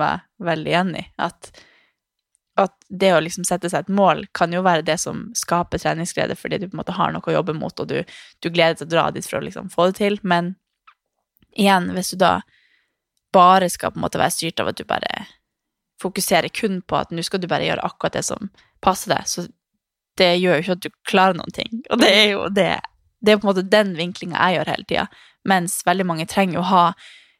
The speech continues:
det å sette seg et mål for det å trene. Jeg vet ikke hvordan det har, har du hatt mål for treninga det siste året?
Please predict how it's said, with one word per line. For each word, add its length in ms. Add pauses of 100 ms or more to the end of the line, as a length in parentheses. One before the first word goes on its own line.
(200)
det 240
å 80
sette 160
seg 220
et 100
mål 380 (260)
for 320 (240)
det 240
å 80
trene. 300 (640)
Jeg 80
vet 160
ikke 140
hvordan 100
det 80
har, 140 (100)
har 160
du 80
hatt 300 (100)
mål 400
for 160
treninga 400
det 80
siste 320
året? 320